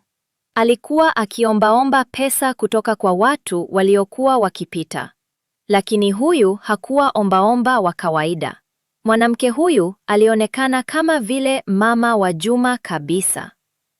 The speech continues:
Macho ya Juma yalifunguka kwa hofu. Kinywa chake kilifunguka kwa mshtuko. Mwanamke huyu alikuwa amevaa nguo sawa kabisa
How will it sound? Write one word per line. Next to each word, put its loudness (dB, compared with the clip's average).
Macho 0
ya 4
Juma 0
yalifunguka -2
kwa -2
hofu. -4
Kinywa 0
chake -2
kilifunguka 0
kwa -2
mshtuko. -6
Mwanamke 2
huyu 0
alikuwa 0
amevaa 0
nguo 2
sawa 0
kabisa -4